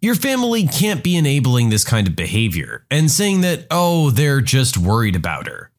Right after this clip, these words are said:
No, that's not an acceptable attitude that you're out here trying to hurt your daughter and they're the good guys. That's borderline delusional.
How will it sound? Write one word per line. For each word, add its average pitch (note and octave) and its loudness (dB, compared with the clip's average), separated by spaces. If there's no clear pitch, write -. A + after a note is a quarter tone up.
No, E3 2
that's A#3 -2
not G#3 2
an G3 0
acceptable D3+ 0
attitude B2+ 0
that B2+ 2
you're B2+ 2
out B2+ -2
here B2+ 2
trying B2 2
to A2 2
hurt B2 -2
your A2 2
daughter G2+ 0
and G2 0
they're A2 0
the F#2+ 0
good F#2+ 0
guys. B1 -8
That's B3 -2
borderline F#3+ 0
delusional. G#2+ 0